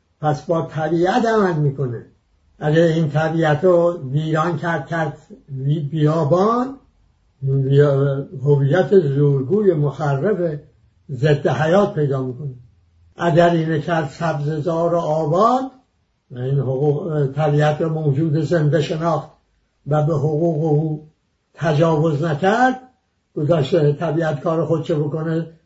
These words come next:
حیات خویش رو بارور بسازد،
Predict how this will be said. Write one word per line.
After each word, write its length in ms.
حیات 500
خویش 300
رو 200
بارور 640
بسازد، 840